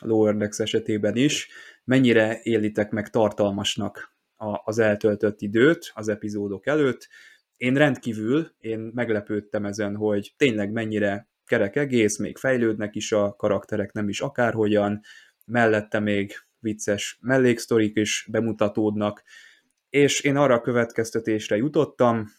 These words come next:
hogy túlzásnak fog hangzani, de nekem ezek a rajzfilmek a kedvenc Star Trek sorozataim, itt az új,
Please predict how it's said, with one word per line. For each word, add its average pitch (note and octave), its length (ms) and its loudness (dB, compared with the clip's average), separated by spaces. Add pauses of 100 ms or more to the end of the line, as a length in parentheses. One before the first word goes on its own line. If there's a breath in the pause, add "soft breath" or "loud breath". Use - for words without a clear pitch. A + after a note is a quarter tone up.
(140)
hogy G#2 520 -2 (300)
túlzásnak G#2+ 540 -2
fog - 180 -8
hangzani, A#2 500 -2
de G2+ 300 2 (180 soft breath)
nekem C3 340 0
ezek G#2+ 280 0
a G#2 260 4
rajzfilmek G#2 680 -4
a G2+ 320 -2 (220)
kedvenc G2+ 400 0
Star - 360 -4
Trek - 180 -6
sorozataim, G#2+ 720 0
itt G#2 160 -6
az G#2 120 0
új, G#2 340 2